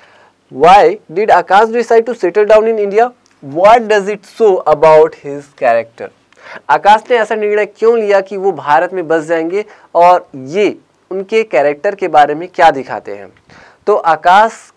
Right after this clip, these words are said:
क्यों भारत में बसना चाहते थे? आकाश का ये मानना था कि जिस देश ने मेरे लिए इतना कुछ किया है, जिस देश ने मेरी पढ़ाई के लिए, मेरे एजुकेशन के लिए हज़ारों रुपये खर्च किए हैं, तो मैं उस देश के लिए कुछ करूं, उस, उस देश के लोगों के लिए कुछ करूं।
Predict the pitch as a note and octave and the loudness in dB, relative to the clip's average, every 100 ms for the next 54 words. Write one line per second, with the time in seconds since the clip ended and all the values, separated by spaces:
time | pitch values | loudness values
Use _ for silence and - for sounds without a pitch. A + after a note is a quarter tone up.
0 | _ - A#3 G3+ G3+ G3+ G#3 F#3+ F#3+ G3 | _ -4 -2 0 -2 -2 -2 -4 -4 -6
1 | F#3+ F3+ F#3+ F#3 G#3 _ _ _ D#3 E3 | -4 -4 -6 -10 -14 _ _ _ -2 0
2 | G#3 A3 A3 A3+ G#3 F3 C3+ B2+ D3+ F3 | 2 2 0 -6 -6 -4 -4 -4 -4 -6
3 | B2+ C3 - _ _ _ B3 G3 A#3+ F#3 | -6 -8 -10 _ _ _ -8 -6 -6 -4
4 | D#3 A3 A3+ A#3 A3 G3+ A3 A3 F#3+ G3+ | -2 -2 -2 -6 -2 -2 -2 -4 -4 -6
5 | A3 A3 - - G3 F#3+ F#3 E3+ D#3+ F#3+ | -4 -6 -6 -2 0 0 -4 -8 -4 -4
6 | G3 F#3+ F#3+ G3 - _ E3+ F3 F3 D3+ | -4 -4 -2 -4 -6 _ -6 -4 0 0
7 | D3 E3+ G3 F#3+ F3+ E3+ D#3+ D#3+ D3+ D3+ | 2 0 0 -2 -6 -4 -4 -4 -6 -8
8 | E3 D#3+ F#3+ F3+ F3+ F3 D#3 C3+ F3 A3 | -8 -8 -8 -10 -8 -8 -8 -4 -2 -2
9 | G#3 F3 - D3 - D#3 D3+ C#3 E3+ F3+ | -2 -6 -6 -10 -10 -10 -10 -6 -6 -6
10 | - - _ A3+ F#3+ F#3+ A3 - G#3 C#3+ | -14 -20 _ -4 0 0 0 -2 -8 -4
11 | E3+ F#3+ - F#3 E3 D3+ - C#3 C3 G#2 | -6 -6 -6 -8 -8 -12 -8 -6 -6 -8
12 | _ G3 F#3 - _ _ G#3+ G#3 D3+ F#4+ | _ -12 -12 -14 _ _ -8 -6 -4 -2
13 | A4+ - A#3 D#3+ D3+ F#3+ A3+ A#3 G3+ F3 | -2 -4 -8 -6 -4 -4 -2 0 0 -2
14 | D#3+ D#3 B2+ | -8 -6 -8